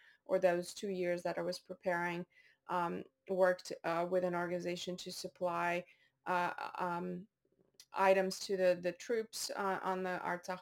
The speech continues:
border, and also, uh, worked, uh, with another Armenian organization to, um, to build a three D printing lab in a sc-, in a school in Stepanakert. So th-, it was a, it was, it was three projects for that one,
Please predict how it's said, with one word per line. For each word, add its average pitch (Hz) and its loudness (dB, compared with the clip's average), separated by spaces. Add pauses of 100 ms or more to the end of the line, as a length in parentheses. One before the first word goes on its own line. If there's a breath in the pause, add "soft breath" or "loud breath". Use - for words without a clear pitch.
border, 240 2
and 190 4
also, 185 -2 (120)
uh, 180 -2
worked, 180 -4 (580 soft breath)
uh, 180 2
with 180 0
another 180 2 (120)
Armenian 180 -2
organization 180 -2 (120)
to, 175 -4 (500)
um, 185 -2 (640)
to 214 -2
build 190 6
a 185 8
three 190 0
D 185 0
printing 180 -2
lab 165 0
in 170 -2
a 175 -4
sc-, - -12 (220)
in 175 -6
a 170 -6
school 170 -8
in 165 -6
Stepanakert. 180 -8
So 185 6
th-, 175 -2
it 190 2
was 190 2
a, 180 8 (380 soft breath)
it 202 -8
was, 185 -4 (220)
it 190 2
was 180 -2
three 214 4
projects 185 4
for 185 0
that 170 0
one, 175 -2